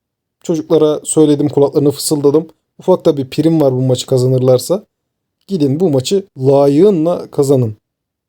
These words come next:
Medic. İlk hatamız gelişiyor. Şu anda erken Galatasaray topu kaptı çıkıyor. Zaniolo kaleciyle karşı karşıya. Zaniolo. Dar açıdan attı golü. Kaçırır diye bekliyorduk ama.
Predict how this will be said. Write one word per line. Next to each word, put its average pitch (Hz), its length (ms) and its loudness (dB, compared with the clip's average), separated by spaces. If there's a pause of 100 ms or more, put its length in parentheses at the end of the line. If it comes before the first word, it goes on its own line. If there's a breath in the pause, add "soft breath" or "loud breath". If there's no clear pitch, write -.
(140)
Medic. 139 440 -8 (480)
İlk - 180 -14
hatamız 135 380 0
gelişiyor. 127 340 -4
Şu 156 180 0
anda 165 200 0
erken 156 320 0
Galatasaray 139 360 -2
topu - 240 -12
kaptı - 300 -10
çıkıyor. 147 380 -4
Zaniolo 147 560 0
kaleciyle 151 340 -6
karşı 160 260 -4
karşıya. 165 380 0
Zaniolo. 180 1300 0 (380)
Dar - 120 -8
açıdan 127 340 -4
attı 139 240 -6
golü. 156 320 -4 (400)
Kaçırır 131 400 -6
diye 131 160 0
bekliyorduk 135 360 -4
ama. 139 260 -2